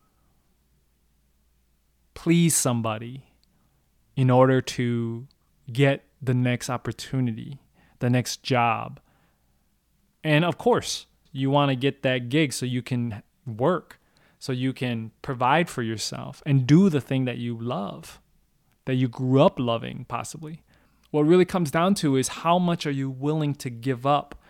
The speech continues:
How much are you willing to be or not be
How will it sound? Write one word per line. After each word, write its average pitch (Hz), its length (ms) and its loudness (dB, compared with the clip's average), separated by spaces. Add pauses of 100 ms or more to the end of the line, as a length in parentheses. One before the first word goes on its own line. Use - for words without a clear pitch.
(260)
How 151 140 2
much 151 240 0
are 139 60 -2
you 127 160 -4
willing 135 440 -4
to 123 640 -4 (2500)
be 190 280 6
or 156 220 2
not 143 420 0
be 120 480 -6